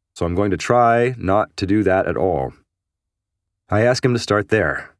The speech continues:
and ask him what triggers that defensiveness in him. To which he says,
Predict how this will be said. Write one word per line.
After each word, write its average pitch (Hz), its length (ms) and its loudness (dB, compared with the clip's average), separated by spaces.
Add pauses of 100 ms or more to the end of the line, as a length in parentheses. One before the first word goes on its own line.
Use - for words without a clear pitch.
(140)
and 92 140 -2
ask 123 260 0
him 107 140 0
what 113 100 -4
triggers 90 360 0
that 95 160 0
defensiveness 98 600 -2
in 69 100 -6
him. 64 340 -10 (480)
To 107 100 -2
which 104 140 0
he 98 100 0
says, 80 480 -4